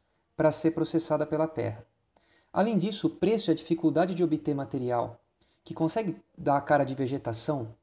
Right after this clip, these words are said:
realista, bacaninha, também é um problema pra maioria dos modelistas. Aquele material importado e tudo. Por isso, eu fiquei pensando sobre algum material fibroso e barato,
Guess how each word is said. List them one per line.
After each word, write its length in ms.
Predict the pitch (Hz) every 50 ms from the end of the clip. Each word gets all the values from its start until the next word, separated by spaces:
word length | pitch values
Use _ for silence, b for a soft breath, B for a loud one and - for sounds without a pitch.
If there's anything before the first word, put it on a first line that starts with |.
| _ _ _ _ _ _ _ _ _ _ _
realista, 560 | - 127 143 135 120 120 147 170 165 - 127
bacaninha, 560 | 120 127 123 - 127 123 135 180 214 185 -
também 340 | - - 170 170 185 226 240
é 40 | 226
um 80 | 226
problema 420 | 208 - 233 202 156 170 175 185 180
pra 120 | 180 156
maioria 260 | 170 170 170 165 196
dos 100 | 190 -
modelistas. 760 | 180 190 185 175 180 135 117 113 - - _ - - - - _ _ _ b b b b b b b
Aquele 160 | - 147 147
material 400 | 147 151 151 160 143 147 147 151
importado 800 | 156 151 147 - 156 123 - - - 113 123 139 135 127 135 156
e 40 |
tudo. 280 | 160 - 113 107 113 110
Por 180 | - - 226 240
isso, 300 | 269 277 - - 160 - -
eu 80 | 180
fiquei 180 | 180 180 - 220
pensando 500 | 214 - 190 147 - - - 190 185 165
sobre 200 | - - 156 156
algum 160 | 156 151 170
material 420 | 165 165 165 165 160 151 160 160 165
fibroso 500 | 160 - - 151 135 156 156 165 156 165
e 20 |
barato, 460 | 156 170 180 156 127 117 - - -